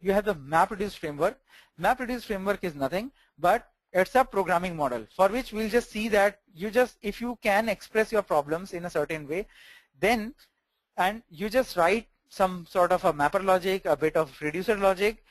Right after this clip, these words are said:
and then the framework takes care of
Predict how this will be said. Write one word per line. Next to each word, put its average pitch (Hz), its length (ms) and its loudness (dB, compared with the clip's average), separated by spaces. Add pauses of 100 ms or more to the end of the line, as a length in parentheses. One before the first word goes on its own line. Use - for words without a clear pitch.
(140)
and 180 180 -4
then 202 340 2
the 190 120 0
framework 202 500 -4
takes 175 240 -6
care 156 340 2 (240)
of 180 340 6